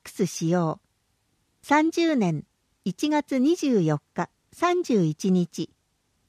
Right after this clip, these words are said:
二月十四日、二十一日。三月十四日、二十一日、二十八日の水曜。全七回。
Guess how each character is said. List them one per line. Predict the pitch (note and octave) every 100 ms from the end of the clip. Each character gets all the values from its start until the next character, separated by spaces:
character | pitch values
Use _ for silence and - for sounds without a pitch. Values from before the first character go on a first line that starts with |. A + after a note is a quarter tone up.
| _
二 | A3+
月 | D#4+ - E4+
十 | F4 E4
四 | G#3+ E3+ _
日、 | D#3 - _ -
二 | C#4+
十 | F4+ C#4+ G3
一 | D3 - G3
日。 | F3+ - G#3+ - _ _ _ _ _ -
三 | F#4 F#4
月 | E4+ - F#3
十 | C#4 D4
四 | G#3+ E3 _
日、 | D#3 - _ -
二 | D#4
十 | - C#4 F#3+
一 | D3+ -
日、 | G3+ F#3+ - F#3 - _
二 | C4 F4
十 | E4+ C4+ F#3
八 | F3+ -
日 | B3 A3+ -
の | G#3+ G3 -
水 | - - A#3+ A3
曜。 | G#3+ F3 C#3 - _ _ _ _ _
全 | - D#4 C#4+ F3+
七 | F3 B3
回。 | - D#3 D3